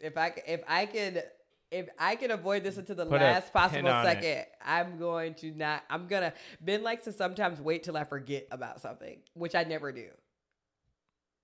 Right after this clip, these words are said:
Speaker 1: Is that
Speaker 2: Mm-hmm.
Speaker 1: true or false?
Speaker 2: I don't know. It depends. I don't, no, no, I'm not thinking that, not consciously at least.
Speaker 1: Anyway,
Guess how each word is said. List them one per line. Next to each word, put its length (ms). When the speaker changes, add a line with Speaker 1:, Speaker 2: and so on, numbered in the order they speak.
Speaker 1:
Is 100
that 200
Speaker 2:
Mm-hmm. 80
Speaker 1:
true 140
or 80
false? 340
Speaker 2:
I 240
don't 160
know. 160
It 140
depends. 520
I 80
don't, 220
no, 260
no, 160
I'm 200
not 240
thinking 260
that, 260
not 220
consciously 720
at 160
least. 300
Speaker 1:
Anyway, 340